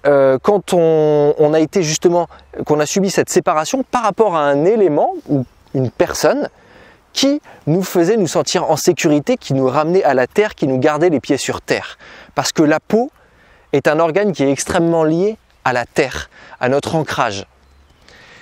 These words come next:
Et donc, tout ce qui fait qu'on perd notre ancrage, notre sécurité, notre foyer, notre,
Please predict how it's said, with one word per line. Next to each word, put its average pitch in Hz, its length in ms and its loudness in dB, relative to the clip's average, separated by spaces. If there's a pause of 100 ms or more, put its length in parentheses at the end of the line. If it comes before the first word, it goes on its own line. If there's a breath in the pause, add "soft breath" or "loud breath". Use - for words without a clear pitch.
(120)
Et 151 80 2
donc, 208 320 0 (320)
tout 302 80 2
ce - 80 -4
qui 233 160 0
fait 233 300 0 (100)
qu'on 139 200 -4
perd 202 340 0
notre 196 200 -4
ancrage, 170 520 0 (280 loud breath)
notre 147 460 0
sécurité, 165 800 0
notre 135 320 0
foyer, 180 560 0
notre, 139 340 0